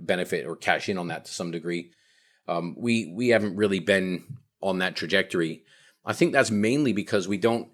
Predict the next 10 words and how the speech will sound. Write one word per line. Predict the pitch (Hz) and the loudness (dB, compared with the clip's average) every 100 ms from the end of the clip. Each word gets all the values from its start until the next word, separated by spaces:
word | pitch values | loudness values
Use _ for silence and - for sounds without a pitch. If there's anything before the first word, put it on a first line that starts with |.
| _ - | _ -10
have, | - 104 101 92 - - | -2 0 0 -2 -10 -10
um, | 92 90 90 - _ | -6 -6 -6 -10 _
technology | - 90 98 110 104 | -6 -2 0 0 0
components | 98 85 90 82 80 | -4 -4 -4 -4 -8
in | 85 | -6
place | 90 92 85 - - - _ | -2 -2 -2 -4 -6 -10 _
yet. | 90 117 87 - - - _ _ _ | 0 2 2 -2 -12 -20 _ _ _
They | 87 | 2
are | 95 | 2
coming, | - 120 85 82 98 | 4 2 0 -6 -14